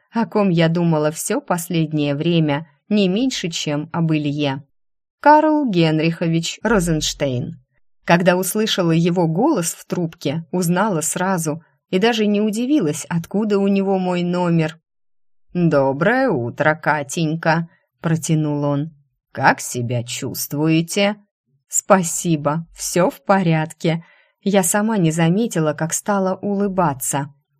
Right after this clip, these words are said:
«Я рад, очень рад. Скажите, Катюша, а амулет мой у вас ведь?» спросил Карл Генрихович затем.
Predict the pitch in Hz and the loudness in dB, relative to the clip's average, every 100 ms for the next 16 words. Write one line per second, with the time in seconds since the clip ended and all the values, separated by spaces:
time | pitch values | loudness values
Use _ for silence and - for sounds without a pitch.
0 | _ _ _ - 165 156 135 120 127 117 | _ _ _ 0 2 4 2 0 0 -2
1 | 110 - - - _ 156 147 143 - - | -4 -8 -20 -20 _ -2 0 0 -4 -10
2 | - 143 143 139 139 123 131 - _ _ | -6 -2 -2 0 0 0 -4 -18 _ _
3 | _ _ - - 214 226 349 - 330 320 | _ _ -16 -2 0 0 -2 -2 -4 0
4 | 302 302 - 185 123 - - 120 120 - | 0 -2 -6 -4 -4 -4 -2 0 0 0
5 | 311 311 - 254 254 294 302 - - 139 | 2 2 0 0 2 2 2 -2 -2 -2
6 | 135 135 127 131 165 147 269 - - 131 | 0 0 -2 -2 0 0 -2 -4 -6 -6
7 | 120 - - _ _ _ - 190 160 160 | -6 -12 -14 _ _ _ -2 2 2 2
8 | 226 247 - 143 143 143 156 190 175 165 | -4 -4 0 2 2 -2 0 0 -2 -4
9 | 151 135 147 151 151 - 139 135 | -6 -4 -4 -4 -4 -4 -4 -4